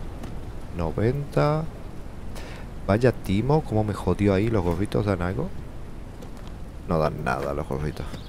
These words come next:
Son una mierda. Igual te los dejo porque no, no los quiero. Los donamos. Eh, pantalones cortos. Uno. Uno.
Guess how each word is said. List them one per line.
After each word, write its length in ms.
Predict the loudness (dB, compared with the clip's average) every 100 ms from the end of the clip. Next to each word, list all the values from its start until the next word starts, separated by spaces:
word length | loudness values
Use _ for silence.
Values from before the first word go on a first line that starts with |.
| -10 -6
Son 120 | -4
una 120 | -2
mierda. 400 | -2 -2 -2 -4 -6 -8 -10 -6
Igual 220 | 0 0
te 100 | 2
los 140 | 0 2
dejo 220 | 0 0
porque 240 | -2 0
no, 260 | 0 0 -2 -4 -4
no 100 | 0
los 160 | 0 -2
quiero. 340 | 0 0 0 -4 -8 -8 -8 -10 -2
Los 120 | 0
donamos. 600 | 4 2 2 0 -4 -6 -8 -8 -8 -8 -10 -10 -12 -12 -12 -12 -10 -10 -10 -12 -10 -10 -10 -12 -12 -12 -12 -12 -10 -2
Eh, 720 | 0 2 0 0 0 -2 0
pantalones 540 | 0 2 4 2 0 2
cortos. 800 | 2 4 4 4 2 -4 -8 -10 -10 -10 2
Uno. 460 | 4 4 2 -4 -4 -8 -8 -8 -8 -10 -10 -10 -10 -10 -10 -10 -10 -2
Uno. 540 | 4 4 4 0 -4